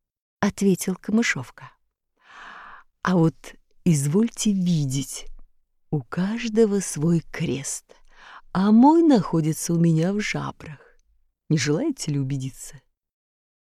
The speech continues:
Сказав это, Карп приподнял жаберную крышку, а Камышовка полез вниз по камышу, чтобы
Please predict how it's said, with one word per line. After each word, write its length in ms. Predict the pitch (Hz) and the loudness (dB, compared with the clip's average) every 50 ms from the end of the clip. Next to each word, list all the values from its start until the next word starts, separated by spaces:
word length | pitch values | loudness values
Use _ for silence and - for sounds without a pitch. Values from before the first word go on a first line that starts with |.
| _ _ _ _ _ _ _ | _ _ _ _ _ _ _
Сказав 580 | - - - - 175 170 - 175 165 175 - - | -20 -10 -4 -2 -2 0 2 0 0 0 2 0
это, 340 | 294 294 269 - 160 147 - _ _ _ _ _ _ _ _ _ _ - | 0 0 0 -2 -6 -10 -10 _ _ _ _ _ _ _ _ _ _ 0
Карп 400 | - 294 311 320 294 - - - - _ _ | 6 8 8 8 6 4 -6 -20 -20 _ _
приподнял 680 | - 330 339 - _ - 247 220 190 160 160 175 170 165 | 0 2 2 2 _ 6 8 8 8 6 4 2 2 2
жаберную 640 | 156 151 180 180 170 151 160 156 160 160 165 175 | 0 0 0 0 2 2 2 2 2 2 2 0
крышку, 580 | - - 285 311 330 330 - - - 320 311 302 - _ _ _ _ _ _ _ _ _ - | -2 -2 0 2 2 2 2 0 0 0 -2 -2 -2 _ _ _ _ _ _ _ _ _ 0
а 140 | 208 226 220 | 0 0 0
Камышовка 800 | - - 247 233 233 262 269 - - 415 415 - - - 269 247 | 0 2 4 4 4 4 4 4 4 4 4 2 2 0 0 2
полез 480 | - 233 233 254 302 339 330 - - | 2 2 4 4 4 2 2 0 2
вниз 320 | 220 240 262 302 311 - - | 4 6 6 6 6 4 0
по 140 | - 240 | -2 -2
камышу, 580 | 226 - - 233 247 262 262 - - 359 359 - - - _ _ _ | -2 0 2 2 4 2 2 2 0 -2 -2 -2 -6 -16 _ _ _
чтобы 540 | - - - - 330 320 254 302 302 302 277 | -10 -10 -6 -2 0 2 4 6 6 4 4